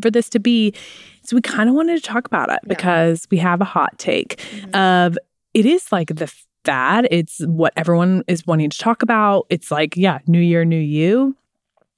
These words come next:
Speaker 1: Everyone comes into this new year, we're expecting something, like, major to change in our life, of, like, this new thing for us to be, like, really great at waking up at five A M and going to the gym every single day, seven days a week, lose fifty pounds by, you know,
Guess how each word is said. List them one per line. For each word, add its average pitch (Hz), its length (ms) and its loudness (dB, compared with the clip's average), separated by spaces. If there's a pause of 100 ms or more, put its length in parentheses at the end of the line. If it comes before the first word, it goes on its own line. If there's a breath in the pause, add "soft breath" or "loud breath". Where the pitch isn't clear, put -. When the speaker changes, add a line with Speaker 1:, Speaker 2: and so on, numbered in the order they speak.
(180)
Speaker 1:
Everyone 247 340 2
comes 214 260 0
into 202 160 -4
this 170 200 -6
new 165 120 -4
year, 160 380 0
we're 160 100 -2
expecting 156 960 0 (340 loud breath)
something, 233 320 2
like, 240 220 2
major 165 420 2
to 156 120 -4
change 151 360 -2
in 147 60 -4
our 135 140 -2
life, 135 280 -2
of, 156 100 0
like, 156 180 0
this - 180 0
new 190 260 2
thing 165 480 0
for 165 120 -2
us 151 100 -4
to - 100 -12
be, 156 180 0
like, 151 220 0 (240 loud breath)
really 220 300 2
great 190 240 2
at - 80 0
waking 180 240 0
up 175 100 -2
at - 120 -4
five 170 240 0
A 170 120 2
M 165 140 0
and 165 100 -2
going 165 200 2
to - 100 -16
the 170 60 0
gym 160 260 0
every 160 240 0
single 160 260 0
day, 151 320 0
seven 156 300 -2
days 156 220 0
a 156 40 2
week, 147 460 -2 (320 loud breath)
lose 196 220 2
fifty 196 280 0
pounds 165 380 0
by, 165 300 2 (340)
you 165 180 2
know, 143 200 0